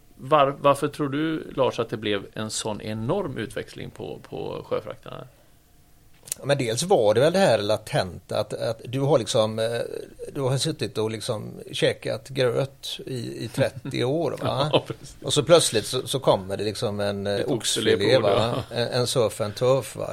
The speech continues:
Speaker 2: En
Speaker 1: <laughs>
Speaker 2: oxfilé med hummer. Alltså, då är det svårt att gå tillbaka till gröten igen, va?
Speaker 1: Ja,
Speaker 2: Ja.
Speaker 1: ja.
Speaker 2: Och då, då drabbas man lite grann utav hybris, kanske, va?
Speaker 1: Ja.
Speaker 2: Men också märker det att, eh, nu är våran möjlighet.
Speaker 1: Mm.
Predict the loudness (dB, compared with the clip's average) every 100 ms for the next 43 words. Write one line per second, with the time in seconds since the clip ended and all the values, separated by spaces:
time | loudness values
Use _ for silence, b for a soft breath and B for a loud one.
0 | -2 0 -2 -4 -4 -4 -2 -2 0 0
1 | -2 -4 -2 -2 -2 -8 B B B B
2 | -2 0 2 2 2 0 0 0 -2 2
3 | 4 4 0 -2 -2 -2 -6 -6 -4 -6
4 | -8 -10 -8 -8 -8 -10 -8 -6 -6 -10
5 | -12 B B 4 6 6 6 8 8 8
6 | 4 2 2 2 2 0 0 0 0 -6
7 | -6 -4 -4 -6 -8 -2 0 0 4 4
8 | 6 0 -4 -8 -12 -12 2 6 6 6
9 | 2 2 2 0 4 4 4 0 -2 -2
10 | -2 -4 -8 0 4 6 6 4 2 0
11 | 0 -2 0 0 0 -2 -12 -10 -10